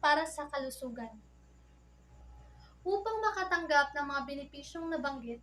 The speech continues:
kailangan matupad ng mga pamilyang benepisyaryo ang kondisyon, katulad ng pagsasailalim ng mga buntis sa pangangalagang medikal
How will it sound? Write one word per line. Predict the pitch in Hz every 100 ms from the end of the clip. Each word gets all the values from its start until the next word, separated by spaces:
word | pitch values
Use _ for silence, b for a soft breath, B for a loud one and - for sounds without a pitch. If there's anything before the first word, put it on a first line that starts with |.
| -
kailangan | 302 294 302 311
matupad | 302 302 294 294 285
ng | 269 277
mga | 277 269
pamilyang | 277 269 269 294 277
benepisyaryo | 262 247 262 - 359 370 269 - B B -
ang | 339 359
kondisyon, | 320 320 - 269 233 - - b b -
katulad | 320 330 320 320 311
ng | 311
pagsasailalim | 302 302 294 285 294 277 277 269 277
ng | 285
mga | 277 262
buntis | 320 339 294 -
sa | 302 294
pangangalagang | 269 269 262 269 262 262 294 320
medikal | 339 349 294 262